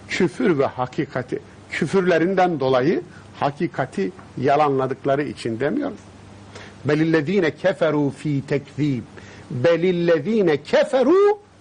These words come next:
ف۪ي تَكْذ۪يبٍ. Yalanın içinde gömülüp küfre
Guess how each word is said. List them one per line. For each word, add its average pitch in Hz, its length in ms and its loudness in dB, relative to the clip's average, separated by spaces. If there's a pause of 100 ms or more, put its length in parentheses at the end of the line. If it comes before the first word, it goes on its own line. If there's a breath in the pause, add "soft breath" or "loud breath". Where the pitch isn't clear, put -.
ف۪ي 175 220 0
تَكْذ۪يبٍ. 151 580 -2 (460 loud breath)
Yalanın 208 540 4
içinde 180 420 2
gömülüp 214 720 2 (300 loud breath)
küfre 214 800 0